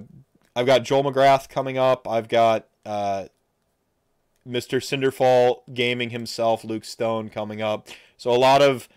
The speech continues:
so we do get back to the Oz base, the, the Oztober, <laughs> uh, base there. Um, but yeah, thanks for, thanks for coming on. Uh, I was really happy to do this. Let's do this again.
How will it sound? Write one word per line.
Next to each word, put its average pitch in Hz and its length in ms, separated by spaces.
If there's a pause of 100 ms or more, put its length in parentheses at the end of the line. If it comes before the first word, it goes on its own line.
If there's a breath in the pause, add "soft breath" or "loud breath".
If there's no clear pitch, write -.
(140)
so - 120
we 143 80
do 156 140
get 156 140
back 143 200
to 139 80
the 135 140
Oz 127 380
base, 110 440
the, 123 260
the 120 160
Oztober, 120 960 (360)
<laughs> - 380
uh, 139 680
base 113 420
there. 98 320 (520 soft breath)
Um, 85 400 (180)
but 120 140
yeah, 139 160
thanks 147 200
for, 165 140
thanks 151 300
for 165 60
coming 147 220
on. 131 360
Uh, 117 300 (1800 soft breath)
I 131 100
was 139 100
really 151 160
happy 143 160
to 131 60
do 139 120
this. 143 360
Let's 113 180
do 123 80
this 123 160
again. 123 320